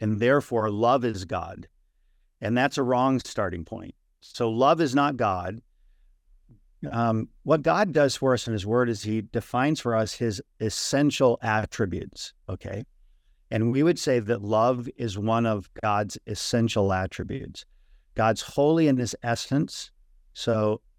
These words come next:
all of his attributes are connected to his holiness. And then God, um, all of his attributes, um, some of them are exclusively his, like God's omnipotent,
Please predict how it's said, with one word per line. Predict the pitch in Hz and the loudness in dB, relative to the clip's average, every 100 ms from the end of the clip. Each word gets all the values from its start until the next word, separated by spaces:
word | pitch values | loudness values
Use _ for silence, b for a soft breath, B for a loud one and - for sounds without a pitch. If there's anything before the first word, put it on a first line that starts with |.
| - | 0
all | 120 143 165 | 4 6 6
of | 135 | 4
his | 131 135 127 113 - | 2 0 0 -2 0
attributes | 117 110 117 117 113 | 0 0 0 0 0
are | 104 | -4
connected | - 113 110 117 98 | -2 0 0 -4 -6
to | - | -6
his | 107 | -6
holiness. | - 117 110 92 95 120 - - _ _ _ _ _ - | 0 2 2 0 -4 -6 -10 -16 _ _ _ _ _ -4
And | 104 101 | -2 2
then | 139 170 123 131 - _ _ _ - | 4 4 2 0 -4 _ _ _ -2
God, | 113 120 131 123 - _ _ _ 117 | 2 4 4 0 -8 _ _ _ -6
um, | 117 110 - _ _ | -4 -4 -6 _ _
all | 117 127 170 | 0 2 4
of | |
his | 190 175 | 2 2
attributes, | 180 165 113 90 - - - _ _ _ - | 0 -2 -6 -6 -12 -18 -20 _ _ _ -8
um, | 110 107 | -4 -2
some | - 165 | 0 2
of | 175 | 2
them | 156 | 2
are | 135 123 | 2 0
exclusively | - - 139 156 147 123 110 | -4 -4 0 0 0 0 0
his, | 101 107 139 - - _ | 0 -2 -4 -10 -18 _
like | 110 107 | -6 -2
God's | 110 127 131 | 2 4 4
omnipotent, | 139 131 143 143 107 87 | 2 2 2 0 -4 -8